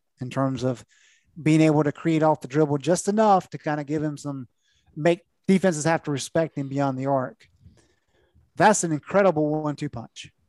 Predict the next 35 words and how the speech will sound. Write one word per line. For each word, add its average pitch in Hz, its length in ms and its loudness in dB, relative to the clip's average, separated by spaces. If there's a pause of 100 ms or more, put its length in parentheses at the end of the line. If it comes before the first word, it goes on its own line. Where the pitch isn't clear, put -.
(880)
Um, 131 360 -6
and 139 120 -4
then 135 120 -2
if 127 80 -4
Caleb 175 380 2
takes 160 300 -2
steps - 420 -2
forward 156 420 0
and 135 80 -10
then 139 140 -4
you 139 120 -8
get 156 200 -6
some 151 160 -8
of 143 60 -6
the 139 60 -6
transfers 147 600 -4
making 139 300 -6
some 120 120 -12
plays, 143 560 0 (720)
maybe 175 280 2
this 156 200 0
team 160 280 -2
can 143 120 -6
emerge. 131 420 -4 (640)
I 160 40 -8
mean, 160 100 4
if 147 80 0
this 247 180 6
team 208 440 0
gets 175 200 0
on 175 100 2
a 151 80 -2
roll 165 560 -2 (1080)
in 143 420 -6
Connecticut 156 480 -2